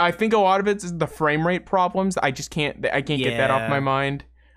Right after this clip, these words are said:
Speaker 1: Um, a lot of it
Speaker 2: Ooh,
Speaker 1: is
Speaker 2: ooh.
Speaker 1: Yeah?
Speaker 2: I was gonna say, you probably, the frame rate issues, you might be able to figure that out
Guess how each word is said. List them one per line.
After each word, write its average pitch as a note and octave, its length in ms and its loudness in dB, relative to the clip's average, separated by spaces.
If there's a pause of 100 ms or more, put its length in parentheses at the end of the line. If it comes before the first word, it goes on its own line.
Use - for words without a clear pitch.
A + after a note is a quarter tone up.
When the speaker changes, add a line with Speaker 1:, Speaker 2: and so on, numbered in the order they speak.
(220)
Speaker 1:
Um, C3 560 2
a D3 60 2
lot E3 240 4
of E3+ 60 -4
it E3 120 -2
Speaker 2:
Ooh, E3 100 2
Speaker 1:
is A3 280 -2
Speaker 2:
ooh. C3 380 -8 (520)
Speaker 1:
Yeah? C#3 220 0 (200)
Speaker 2:
I D#3 80 2
was E3+ 100 0
gonna F#3+ 200 -6
say, F3 120 -4
you E3+ 140 -4
probably, D#4+ 540 0 (240)
the E3+ 80 -4
frame B3+ 320 2
rate G4 160 -4
issues, D#4+ 340 -4
you A#3 240 -4
might A3 300 0
be G3+ 160 0
able G3+ 140 -2
to D#3 60 -2
figure D#3+ 360 -4
that C3+ 200 -2
out C3 360 -4